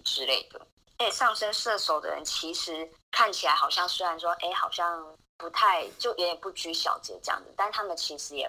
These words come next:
蛮看重别人怎么看他，蛮介意别人怎么看他们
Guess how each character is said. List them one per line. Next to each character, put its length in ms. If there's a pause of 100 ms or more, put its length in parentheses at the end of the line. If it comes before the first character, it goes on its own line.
蛮 100 (280)
看 320
重 260 (100)
别 220
人 180
怎 120
么 100
看 240
他， 220
蛮 180
介 180
意 320
别 180
人 100
怎 80
么 80
看 200
他 200
们 120